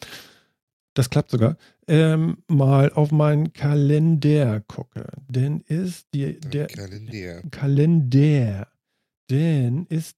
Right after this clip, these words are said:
Speaker 1: der nächste Metacast nach diesem am Donnerstag, den einunddreißigsten August. Das mal ein Weg, ne?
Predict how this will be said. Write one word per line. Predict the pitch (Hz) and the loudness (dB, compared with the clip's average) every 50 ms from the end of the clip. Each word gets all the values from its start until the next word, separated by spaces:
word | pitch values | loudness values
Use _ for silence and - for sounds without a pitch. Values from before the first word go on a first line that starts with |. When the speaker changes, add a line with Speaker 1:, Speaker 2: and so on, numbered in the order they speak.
| _ - | _ -6
Speaker 1:
der | 135 131 135 143 | -6 -4 -4 -2
nächste | 139 135 143 196 226 208 - - - 214 | 2 6 6 8 6 6 4 2 4 4
Metacast | 208 214 233 226 - - 127 123 - - - 120 117 127 160 165 - | 6 6 6 4 4 4 2 0 0 -2 -2 0 0 0 0 0 2
nach | 139 135 170 190 170 156 | 4 4 4 4 0 -2
diesem | - 180 190 208 170 127 117 127 175 226 254 - _ _ _ _ _ _ _ _ _ _ _ _ _ _ _ _ _ _ _ _ _ _ _ _ - | -2 -2 0 2 2 2 2 4 2 2 0 -2 _ _ _ _ _ _ _ _ _ _ _ _ _ _ _ _ _ _ _ _ _ _ _ _ -2
am | - 165 175 180 196 202 196 160 | 0 2 2 4 4 2 2 2
Donnerstag, | 143 156 185 196 190 160 - - 180 151 - - _ | 2 4 4 4 2 0 0 -2 -2 -2 -4 -6 _
den | - 143 151 165 180 190 202 196 185 _ _ _ _ _ _ _ _ _ _ _ | -2 0 0 2 2 2 2 0 -2 _ _ _ _ _ _ _ _ _ _ _
einunddreißigsten | - 165 175 202 208 214 214 214 208 202 - - 156 135 135 139 143 151 156 160 170 165 - - 175 165 - - - 175 - | 0 0 2 4 4 4 4 4 2 0 0 -2 -4 -4 -2 0 2 2 4 4 2 0 -2 -4 -4 -6 -4 -4 -2 -2 0
August. | - 151 147 143 127 151 175 139 92 - - - - _ - - _ _ _ _ _ _ | 4 4 4 4 4 2 2 2 0 -2 -8 -14 -16 _ -20 -20 _ _ _ _ _ _
Das | - 151 131 - - - | -2 -2 -2 0 0 0
mal | 143 147 147 | 2 4 4
ein | 139 131 | 4 2
Weg, | 151 127 107 107 - - | 2 0 0 -2 -6 -6
ne? | 135 135 160 | -4 -4 -4